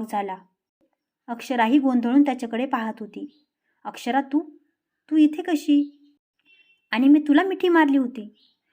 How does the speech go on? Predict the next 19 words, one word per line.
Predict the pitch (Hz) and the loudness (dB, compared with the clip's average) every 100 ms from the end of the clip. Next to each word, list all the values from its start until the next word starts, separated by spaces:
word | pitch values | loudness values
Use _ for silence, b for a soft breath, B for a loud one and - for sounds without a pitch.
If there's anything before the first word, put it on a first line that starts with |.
| _ | _
तू | - | -6
काही | 247 254 | -2 2
म्हणाली | 269 233 226 | 2 0 -2
का | 294 330 | 0 0
नाहीस?" | 359 330 285 269 - _ _ _ - | 2 2 2 0 -8 _ _ _ -14
तो | |
चकित | 262 262 247 285 | -8 -4 -2 -2
होत | 262 254 | -2 -6
म्हणाला. | 226 208 202 190 _ _ _ _ _ _ _ _ _ | -8 -8 -12 -16 _ _ _ _ _ _ _ _ _
"तुम्ही | 226 220 254 | -4 0 2
माझं | 262 240 | 2 0
तोंड | 247 262 285 | -2 4 4
बंद | 277 285 302 | 6 4 2
केलं | 294 277 | 2 2
होतं | 269 233 302 | 2 0 2
ना," | 294 226 - _ _ _ | 2 2 -12 _ _ _
अक्षरा | 220 - 226 247 | -16 -10 -4 0
नर्व्हस | 269 233 214 247 | 0 -2 -4 -8
होत | 240 | -8